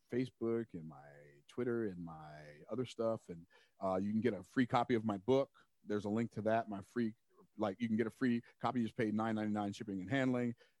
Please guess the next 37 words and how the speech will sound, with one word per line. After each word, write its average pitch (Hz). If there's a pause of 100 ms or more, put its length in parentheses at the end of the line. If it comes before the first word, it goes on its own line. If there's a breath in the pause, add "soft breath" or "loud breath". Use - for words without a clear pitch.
(680)
My 101
Bible 110
face, 123
my 101
Bible 110
Success 110
Secrets 104
Facebook 117
group. 123
Or 123
if 117
you're, 135
if -
you'd 117
rather 147
go 139
on 127
Instagram, 135
I'm 113 (160)
on 113
Instagram 123 (120)
at 123
Myron 113
Golden. 110
I've 101
got 107
a -
link 107
tree 110
on 101
my 98
Instagram. 104
So 92 (380)
yeah, 240 (240)
just, 156 (760)
yeah, 175
d-, 123